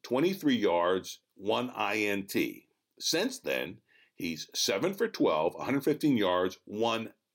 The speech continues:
T D. Needed a quarter to shake off rust. Why I didn't want to make any snap judgments, ugly as his start was," unquote.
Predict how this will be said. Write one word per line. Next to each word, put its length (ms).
T 280
D. 300
Needed 320
a 60
quarter 340
to 100
shake 360
off 240
rust. 360
Why 380
I 180
didn't 280
want 200
to 100
make 480
any 360
snap 500
judgments, 800
ugly 1040
as 300
his 240
start 540
was," 680
unquote. 840